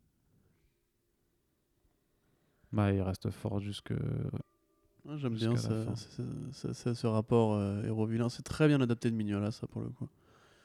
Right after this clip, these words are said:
Speaker 2: Parce que t'as eu, t'as eu différentes, euh, apparitions de Rasputin dans les comics.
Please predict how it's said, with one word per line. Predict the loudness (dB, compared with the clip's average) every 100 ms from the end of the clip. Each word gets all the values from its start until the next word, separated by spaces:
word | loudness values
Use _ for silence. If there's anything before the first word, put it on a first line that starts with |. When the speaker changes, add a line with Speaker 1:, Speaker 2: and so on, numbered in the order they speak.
| _ _ _ _ _ _ _ _ -20 _
Speaker 2:
Parce | -4
que | -4
t'as | 4 6
eu, | 6
t'as | 6
eu | 4
différentes, | 4 4 6 6 2 2
euh, | 2 4 2 2
apparitions | 2 2 2 0 0
de | 2
Rasputin | 0 -2 -6 -4 -4
dans | 0
les | -2
comics. | 0 -2 -2